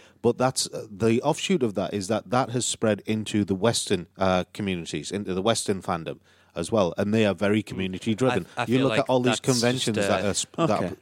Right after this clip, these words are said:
Speaker 2: I feel like the
Speaker 1: popping
Speaker 2: same
Speaker 1: up.
Speaker 2: thing for piracy in general as a
Speaker 1: Yeah.
Speaker 2: final note. Like, if you, you can try your best
Speaker 3: I
Speaker 2: to stop it, but there will be knock-on effects 'cause people might just not bother consuming this media at all.
Speaker 3: I know, I
Speaker 1: Exactly.
Speaker 3: know it's a very serious topic, but I feel like we should sh-,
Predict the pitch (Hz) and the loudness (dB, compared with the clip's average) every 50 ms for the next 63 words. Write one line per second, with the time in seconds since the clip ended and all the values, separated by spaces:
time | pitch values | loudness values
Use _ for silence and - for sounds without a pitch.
0 | _ - - - 139 123 117 110 - - 120 113 117 107 104 101 92 107 101 101 | _ -12 -6 -2 0 0 0 0 0 0 0 0 2 2 0 0 0 -2 -2 -4
1 | 98 95 - - - 101 95 - - - 104 98 98 98 - - - 98 92 92 | -6 -10 -8 -4 -2 -2 -2 -2 -2 -2 0 0 0 -2 -4 -6 -8 -8 -8 -4
2 | 110 104 95 104 104 101 95 - 107 107 95 98 101 98 98 101 95 98 98 101 | -4 -4 -2 -2 -4 -4 -4 -4 -2 0 2 2 2 0 0 -2 -2 -2 0 0
3 | 104 - 101 98 95 - 107 101 - - 101 98 98 92 - - - - _ - | 0 0 -2 -4 -6 -6 -10 -10 -8 -6 -4 -4 -4 -6 -10 -16 -20 -14 _ -8
4 | 113 - - - - - 113 107 107 107 101 107 110 101 98 95 - _ - - | -8 -6 -6 -6 -2 0 0 0 0 0 -2 -4 -2 -2 -2 -4 -6 _ -4 -2
5 | 104 - 110 110 104 107 104 95 - - 117 110 - - 107 101 - - 107 101 | 0 2 2 2 2 0 0 -2 -2 -2 -2 -2 -2 -2 -2 -2 -2 -4 -4 -4
6 | 95 - 101 98 95 101 101 95 104 101 95 90 - - 101 104 - - 120 107 | -4 -2 -4 -2 -2 -2 -2 -2 -4 -6 -8 -8 -6 -4 -4 -2 -2 -4 -6 -6
7 | 101 - - 98 - - - - 101 - - - 107 98 - - 104 98 92 - | -4 -4 -4 -4 -4 -4 -6 -6 -6 -6 -4 -4 -4 -4 -4 -4 -4 -4 -4 -6
8 | _ - 101 98 101 104 90 - - - - - 107 104 104 - - _ _ - | _ -10 -6 -4 -4 -4 -4 -6 -6 -6 -4 -2 -2 -2 -2 -2 -4 _ _ -12
9 | - - 110 104 98 107 104 98 98 95 - _ _ - - 104 - - - 107 | -4 -2 0 0 0 0 0 0 0 -2 -6 _ _ -4 -4 -2 0 2 2 4
10 | 104 104 104 104 101 107 104 - - 104 101 101 104 101 98 95 - 107 101 107 | 4 4 2 0 -2 -4 -6 -2 0 0 0 2 2 2 2 2 2 2 0 0
11 | 110 110 117 - - 147 151 147 - 143 139 147 156 156 - 143 127 143 131 123 | 0 0 -2 0 0 0 0 0 0 0 0 0 0 0 0 -2 0 0 0 0
12 | - - 127 117 117 107 101 - - - - - - - 101 87 - - - - | 0 0 0 0 2 0 0 -2 -4 -10 -10 -8 -4 -2 -2 -2 -4 -4 -2 0
13 | - - 92 - - 123 123 120 117 113 95 - 113 107 104 - 117 104 - - | 0 0 0 0 2 2 2 2 2 0 0 2 2 2 2 0 -2 -4 -6 -8
14 | - - | -10 -10